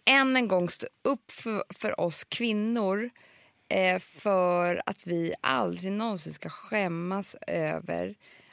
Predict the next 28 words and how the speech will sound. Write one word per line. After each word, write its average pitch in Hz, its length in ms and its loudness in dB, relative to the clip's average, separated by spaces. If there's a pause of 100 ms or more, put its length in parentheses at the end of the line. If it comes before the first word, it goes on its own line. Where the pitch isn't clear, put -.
(180)
att 165 220 -4
vi 175 120 -2
mår 180 160 0
bra 247 640 0
i 180 420 -4
vackra 170 520 -8
miljöer 196 720 -2
eller 202 140 -2
inredning. 202 1040 -2
Och 165 80 2
att, 165 100 -2 (300)
för 220 60 2
jag 240 100 4
tror, 254 160 2 (280)
män 233 320 4
gör 226 300 4
inte 277 240 0
det 147 100 -2
på - 80 -12
samma 156 240 -2
sätt. - 180 -8
De 254 140 0
har 202 280 2
liksom 170 420 -6 (220)
en 185 140 -4
kuk 165 420 -6
som 165 180 -4
förstånd. - 580 -6